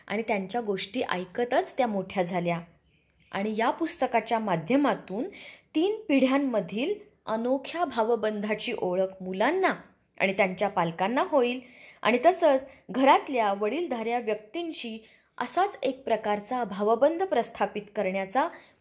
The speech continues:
मनापासून प्रयत्न करतील, एवढीच त्यांची इच्छा आहे. So, सगळी मुलं आजी आजोबांकडे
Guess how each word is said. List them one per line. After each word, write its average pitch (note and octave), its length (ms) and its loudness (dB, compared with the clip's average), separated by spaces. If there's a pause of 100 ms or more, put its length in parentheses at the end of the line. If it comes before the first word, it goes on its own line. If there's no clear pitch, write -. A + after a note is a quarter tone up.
मनापासून C4+ 680 -2
प्रयत्न A3 460 -2
करतील, G#3 500 -2 (1120)
एवढीच G#3+ 400 0
त्यांची F3 320 -4
इच्छा - 440 -8
आहे. E3 260 -6 (1700)
So, C4 300 6 (600)
सगळी C4 300 4
मुलं C#4 520 0 (1040)
आजी G#3+ 280 2
आजोबांकडे A#3 960 0